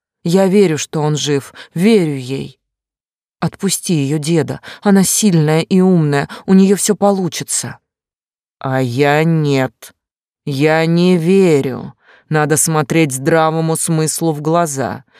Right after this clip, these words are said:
Иди к себе, Эрдене, с братом поиграй и не лезь во взрослые разговоры, слишком мала вмешиваться». Кивнул на дверь, но она не торопилась уходить.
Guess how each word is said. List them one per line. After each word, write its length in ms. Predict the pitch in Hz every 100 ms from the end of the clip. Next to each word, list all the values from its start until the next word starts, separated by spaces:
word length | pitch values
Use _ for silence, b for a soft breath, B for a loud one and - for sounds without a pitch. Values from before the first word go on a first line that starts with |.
| b
Иди 260 | 190 165 180
к 60 |
себе, 400 | - 208 160 151
Эрдене, 560 | 139 131 135 127 123 127 _
с 100 | 151
братом 440 | 151 175 156 131 139
поиграй 440 | 139 135 147 151
и 160 | - 208
не 260 | 202 208 214
лезь 460 | 156 123 123 -
во 160 | 143 135
взрослые 580 | 127 147 160 - 180 175
разговоры, 640 | 156 160 156 135 123 120 B
слишком 540 | - 202 196 - 214 196
мала 480 | 190 196 196 180 131
вмешиваться». 960 | 151 156 127 - 120 113 - - - _ _ _ _ _ _ _ _
Кивнул 480 | - 156 135 151 143
на 160 | 143 143
дверь, 400 | 139 160 165 _ _ _ _ _ _ _ _ _
но 220 | 170 165 165
она 240 | 165 165
не 120 | 160
торопилась 640 | - 160 160 160 135 -
уходить. 600 | 131 - 143 127 - -